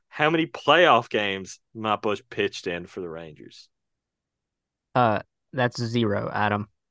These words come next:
Speaker 2: Uh, which roster round did he make? Because I read later that he wasn't on the World Series roster. So, like,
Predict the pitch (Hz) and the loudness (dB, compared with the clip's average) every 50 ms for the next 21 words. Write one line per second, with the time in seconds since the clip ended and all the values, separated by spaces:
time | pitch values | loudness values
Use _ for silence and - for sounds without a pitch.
0 | _ - 117 110 107 131 214 320 262 - - - - - 123 131 151 165 170 160 | _ 2 2 4 6 6 4 4 4 0 -4 -6 -6 -2 4 6 8 8 8 6
1 | - - - 160 139 127 123 120 120 135 139 139 135 123 117 107 - 135 123 120 | 2 -2 -4 -2 -2 -2 -2 0 2 4 4 4 2 0 -2 -4 -4 -4 -4 -2
2 | 113 107 98 98 - - _ _ _ - 131 139 135 - 147 135 131 127 135 - | -2 -2 -2 -4 -6 -8 _ _ _ -2 0 0 4 6 6 6 6 4 0 -6
3 | - - 120 - 143 143 147 143 139 170 190 196 180 165 143 151 160 156 156 139 | -10 -8 -2 0 2 2 2 4 4 4 4 4 2 2 2 2 2 2 2 2
4 | 131 127 123 127 139 147 147 139 127 123 123 131 127 120 - - 135 135 135 135 | 2 2 2 2 2 2 2 0 -2 0 0 0 -2 -2 -4 -6 -6 -6 -6 -4
5 | - 143 135 135 135 - 151 135 - - - - 131 117 113 117 123 120 139 151 | 0 0 0 0 0 -2 -8 -10 -10 -8 -4 -2 -2 -2 -2 -4 -8 -10 -10 -8
6 | - - 147 131 127 - | -2 2 2 2 2 0